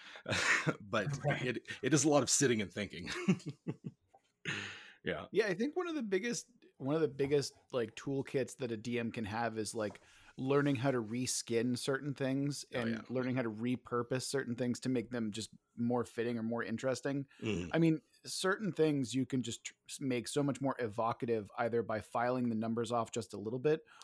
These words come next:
Speaker 3: or
Speaker 1: Yeah.
Speaker 3: calling it something else.
Speaker 1: Yeah.
Speaker 3: Uh, m-, from,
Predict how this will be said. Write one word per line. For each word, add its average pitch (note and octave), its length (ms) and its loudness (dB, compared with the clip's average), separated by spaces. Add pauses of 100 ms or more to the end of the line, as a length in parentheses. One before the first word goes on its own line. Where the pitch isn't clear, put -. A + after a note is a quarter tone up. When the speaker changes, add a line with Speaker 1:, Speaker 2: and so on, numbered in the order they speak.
(120)
Speaker 3:
or B2+ 100 0
Speaker 1:
Yeah. E2 120 -2
Speaker 3:
calling C3 360 -2
it - 140 -6
something D3 320 0
else. E3 320 -4 (240)
Speaker 1:
Yeah. - 260 -8
Speaker 3:
Uh, B2 260 0
m-, C#3+ 100 -10 (520)
from, C#3+ 320 2